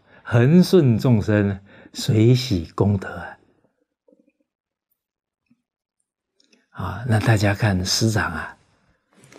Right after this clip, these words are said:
眉毛那么厚啊，哇，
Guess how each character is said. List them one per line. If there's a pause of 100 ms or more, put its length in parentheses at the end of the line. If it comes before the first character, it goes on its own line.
(200)
眉
毛
那
么
厚
啊， (1200)
哇，